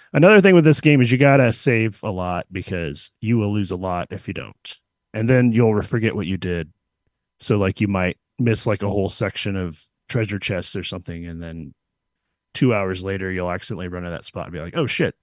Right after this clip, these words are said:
I didn't grab all this stuff already. I thought I did. Well, I died, and then I never went back there." Yeah, you gotta save a lot.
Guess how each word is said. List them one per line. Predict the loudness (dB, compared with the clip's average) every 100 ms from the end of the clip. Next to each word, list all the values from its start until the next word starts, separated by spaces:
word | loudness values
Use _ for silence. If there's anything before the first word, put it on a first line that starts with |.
| _
I | -4
didn't | -2 -2
grab | -4 -6
all | -6 -8
this | -10
stuff | -12 -12 -12
already. | -12 -10 -12
I |
thought | -6 -4 -4
I |
did. | -2 -2 -2
Well, | -8 -8 -6
I |
died, | 0 2 2 0 -2
and | -4
then | -4 -4
I |
never | -4 -6
went | -8 -10
back | -12 -12
there." | -16 -16 _ _ _ _ _
Yeah, | 8 8 8 2 -6 -4
you | 4
gotta | 4 4
save | 2 -2
a | -4
lot. | -6 -8